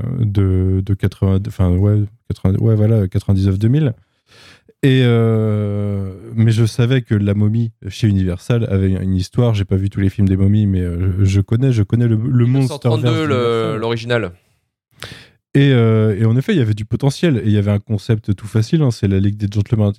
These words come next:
Speaker 1: Extraordinaires. C'est des monstres de la mythologie qui rejoignent et qui font une super équipe pour protéger le monde. Euh, on, on l'a eu, la Ligue, en adaptation,
Speaker 2: Oui, oui.
Speaker 1: d'ailleurs, c'était, c'était pas ouf, on en a parlé. Mais, euh, le concept est facile.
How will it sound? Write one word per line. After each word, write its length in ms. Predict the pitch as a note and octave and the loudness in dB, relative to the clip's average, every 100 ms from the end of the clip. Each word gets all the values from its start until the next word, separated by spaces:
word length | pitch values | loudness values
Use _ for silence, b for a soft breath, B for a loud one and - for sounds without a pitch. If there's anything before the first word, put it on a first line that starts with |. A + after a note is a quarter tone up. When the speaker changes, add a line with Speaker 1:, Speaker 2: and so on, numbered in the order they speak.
| A2 | -4
Speaker 1:
Extraordinaires. 640 | A2 G2+ - F#2+ F#2+ A#2 C#3 | -2 -2 -2 0 2 0 -2
C'est 260 | - G2 G2 | -4 -2 0
des 140 | F#2+ | 0
monstres 400 | F#2+ G#2+ - G2+ | 2 0 -2 -2
de 60 | F#2+ | 0
la 80 | |
mythologie 520 | F#2 F2 F#2 F2+ G#2+ A#2 | 0 0 0 2 0 -2
qui 200 | - G2+ | -2 0
rejoignent 380 | F#2 F#2+ A2 | 2 2 2
et 60 | G2+ | -2
qui 100 | - | -4
font 120 | - | -2
une 100 | G2+ | -2
super 340 | - A2 A2 G2 | 0 -2 0 -2
équipe 320 | G2 A2+ - | 0 -4 -2
pour 160 | G2 | -4
protéger 420 | - G#2+ G#2 G2+ G#2 | -2 -2 0 0 2
le 100 | G#2 | 2
monde. 260 | D3 B2+ B B B B B G#2+ | 0 -2 B B B B B 0
Euh, 960 | G#2+ G#2 G2+ G2 G2 F#2+ F#2+ F#2+ F#2+ | 2 2 2 2 2 2 0 0 -2
on, 280 | F2+ G#2 C3 | 0 0 2
on 80 | B2 | 2
l'a 120 | A2+ | 2
eu, 100 | A2 | 2
la 120 | D3 G#2+ | 2 0
Ligue, 180 | A#2+ | 0
en 100 | G#2 | 0
adaptation, 340 | F#2 F#2+ C3+ D3+ | -2 -6 -4 -4
Speaker 2:
Oui, 120 | D3+ | -4
oui. 60 | B2+ | -4
Speaker 1:
d'ailleurs, 340 | F#2+ A2+ B2 | -2 0 -2
c'était, 360 | - G2+ G2 F#2+ | -6 -2 -2 -2
c'était 200 | - F#2+ | -4 -2
pas 120 | G#2 | -2
ouf, 160 | C#3+ | 0
on 80 | A#2+ | 0
en 80 | G2 | 0
a 60 | F#2+ | 0
parlé. 280 | G#2 C3 - b b b - | 0 -2 -4 b b b 0
Mais, 300 | G#2+ A2 B2+ | 2 4 2
euh, 580 | B2 G#2 G2+ G2 G2+ G2 | 2 0 0 -2 -4 -2
le 140 | G#2 | -4
concept 320 | - - D#3+ | -4 -6 -2
est 60 | C#3 | 0
facile. 340 | C#3 - A2 | -2 -2 -4